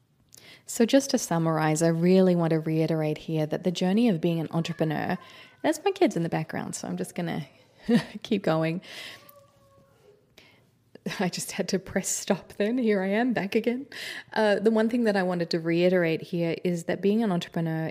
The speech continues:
is definitely a spiritual journey. It takes you to the highest of highs and the lowest of lows. But the key point to remember is that you have the power to guide your energy and to guide your emotions in each and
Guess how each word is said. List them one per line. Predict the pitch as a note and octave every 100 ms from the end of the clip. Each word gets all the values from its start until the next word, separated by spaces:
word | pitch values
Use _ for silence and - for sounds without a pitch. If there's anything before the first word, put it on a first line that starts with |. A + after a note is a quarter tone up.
| -
is | F3+
definitely | E3+ F3+ - - F#3+
a | E3
spiritual | - - E3 E3 E3+
journey. | D#3 D#3+ E3 D#3
It | - F3+
takes | - G3+ -
you | F#3 F3
to | -
the | E3
highest | D3+ F#3+ G3 G3
of | F#3
highs | - F3+ F#3+ F#3+ G3 -
and | F#3 F3+ F#3
the |
lowest | F3 F3+ F#3 F#3+ A3 A#3+ - A3
of | F#3+
lows. | - F#3 F3+ F#3 G3 F#3+ - -
But | - G3+ -
the | -
key | - A3+
point | A3+ G#3+ G3+
to | -
remember | F#3 F3 E3+ E3 D#3 - - - -
is | - E3+
that | E3+ -
you | F3 G3+
have | G3+ F#3 F3+ F3
the | F#3
power | - F3+ F3 E3+
to | E3 -
guide | F3 E3 E3 E3+
your | F3+ E3+
energy | E3 E3 D#3+ E3 E3
and | E3+ F3 F3
to | G3+ F#3+
guide | F3 E3+ E3 E3 -
your | - E3 D#3+ - -
emotions | D#3+ E3 F3 - E3 -
in | D#3+ -
each | G#3+ A#3+ - - - - -
and | F3